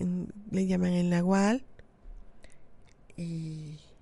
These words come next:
y al igual que Roberto Castaneda, pues él, este, pues él, él toma el aprendizaje y comparte con este hombre,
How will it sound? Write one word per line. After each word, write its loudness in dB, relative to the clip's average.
y 6
al 6
igual 4
que 0
Roberto -2
Castaneda, 0
pues -8
él, -4
este, -6
pues 6
él, 6
él 0
toma 4
el 0
aprendizaje 2
y 0
comparte 2
con -2
este 0
hombre, 2